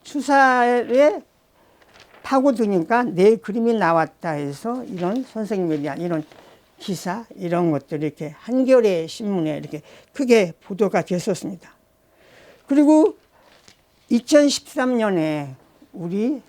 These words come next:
그 터키, 우리하고는 또 뭐 우리 우방국이라고도 얘기는 하지만 또 터키가 우리하고 굉장히 인연이 깊죠. 그래서 이천십삼 년에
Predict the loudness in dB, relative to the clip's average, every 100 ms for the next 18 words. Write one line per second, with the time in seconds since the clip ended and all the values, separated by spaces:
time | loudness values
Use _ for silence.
0 | -16 -16 -2 -2 0 0 0 -2 _ _
1 | _ _ _ -20 -20 -14 -10 -10 -10 -12
2 | -14 -10 -6 -4 -4 -6 -6 -4 -2 -4
3 | -4 -2 -2 -2 -6 -6 -2 2 2 0
4 | -2 0 -2 -4 -6 -4 -2 -2 -4 -4
5 | -6 -8 -10 -14 -14 -16 -14 -10 -6 0
6 | 0 2 2 2 0 -2 -2 -2 -2 -2
7 | -2 -4 -6 _ -18 -14 -12 -10 -10 -8
8 | -6 -4 -2 -2 -2 -2 0 2 0 0
9 | 0